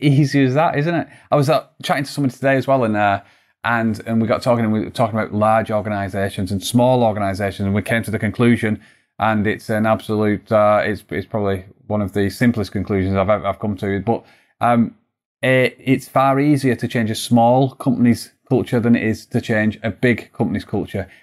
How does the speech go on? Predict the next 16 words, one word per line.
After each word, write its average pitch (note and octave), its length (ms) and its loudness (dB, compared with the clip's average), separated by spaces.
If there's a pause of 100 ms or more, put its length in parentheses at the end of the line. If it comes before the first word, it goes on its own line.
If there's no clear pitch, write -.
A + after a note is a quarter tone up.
and G#2+ 180 2
that's B2 220 -2
because B2 280 -4
of G2+ 120 -4
the G#2+ 80 0
number A#2+ 480 4
of - 300 -6
people B2+ 600 0 (460)
that G#2 80 -2
are G#2 80 2
involved G#2 640 0 (260)
in G#2+ 140 2
each - 260 -2
of G2 80 -4
those F#2+ 240 0
organisations. F2 960 -2